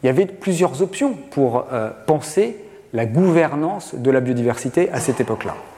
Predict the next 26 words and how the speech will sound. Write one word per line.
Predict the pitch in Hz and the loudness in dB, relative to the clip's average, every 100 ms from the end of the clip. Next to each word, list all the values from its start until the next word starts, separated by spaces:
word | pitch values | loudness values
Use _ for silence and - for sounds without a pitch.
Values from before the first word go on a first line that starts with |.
| - - - - - - | -16 -14 -12 -10 -10 -2
On | 143 170 | 4 6
oublie | 175 247 | 6 6
par | 151 | 4
exemple | 156 170 262 262 | 2 2 0 0
que | 156 | -4
c'est, | 147 - 165 151 - | -2 2 2 2 0
euh, | 113 110 - 123 120 - | -6 -6 -8 -8 -10 -10
sous | - - 190 147 | -4 2 4 4
Reagan | 127 139 147 131 110 | 4 4 4 2 -4
et | 107 | -6
Thatcher, | 123 120 226 254 139 | -6 -2 -2 -2 -2
donc, | 117 117 | -2 -4
euh, | 113 - - | -8 -12 -14
champions | - 143 143 - 165 123 | -4 0 0 0 0 0
du | 104 | -2
libéralisme, | 101 98 113 113 113 139 139 120 101 90 110 | -2 0 2 2 2 0 -4 -6 -8 -10 -10
euh, | 101 92 92 110 123 135 - | -8 -8 -10 -12 -14 -12 -2
à | 98 | 0
l'époque, | 107 247 - 104 90 - - - _ - _ - - - - | 2 0 -2 -6 -8 -18 -20 -20 _ -20 _ -10 -10 -16 -4
que, | - 156 160 117 | 4 6 6 2
euh, | 107 101 | -6 -4
va | 117 147 | 0 0
être | - - | -2 -8
défini | 123 117 - 110 135 214 240 - - - - - | -4 -4 -4 0 0 2 -2 -8 -20 -20 -8 2
le | 143 | 4
giec. | 151 165 - | 4 2 0